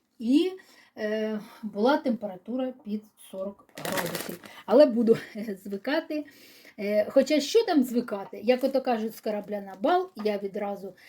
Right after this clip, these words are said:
е, включилася в роботу, відразу свої чати пошерстила і скидувала туди уже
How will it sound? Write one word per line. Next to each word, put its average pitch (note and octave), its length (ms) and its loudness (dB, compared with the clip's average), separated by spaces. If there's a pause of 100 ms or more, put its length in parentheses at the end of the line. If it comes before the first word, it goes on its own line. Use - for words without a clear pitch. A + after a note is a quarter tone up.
(180)
е, F#3+ 100 -6
включилася G#3 800 -2
в F3+ 60 -10
роботу, B3+ 640 6 (340)
відразу D4 540 2
свої G#3 400 -4
чати D4 540 0 (240)
пошерстила E4 720 0
і D4+ 200 -4
скидувала C#4+ 600 0
туди C#4 380 0
уже B3+ 500 2